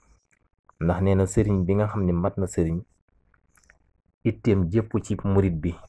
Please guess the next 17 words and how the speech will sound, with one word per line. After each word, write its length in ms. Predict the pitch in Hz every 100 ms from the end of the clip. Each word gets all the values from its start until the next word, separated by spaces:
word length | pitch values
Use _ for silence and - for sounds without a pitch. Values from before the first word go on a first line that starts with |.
| _
itteem 360 | - - 107 90
ci 100 | -
taalibeem, 580 | - 92 85 87 87 82
bëggam 320 | 98 95 92
ci 80 | 90
taalibeem 420 | - 90 87 82 87
mooy 220 | 90 90
rek 200 | 87 - _ - _ _ _ _ _
egg 300 | - 90 85
ci 140 | 87 98
Yàlla 280 | 90 85 82
ba 80 | 82
mën 160 | 85 90
a 40 |
mucc 280 | 92 95 -
ci 100 | -
saytaan. 480 | 85 - - 82 73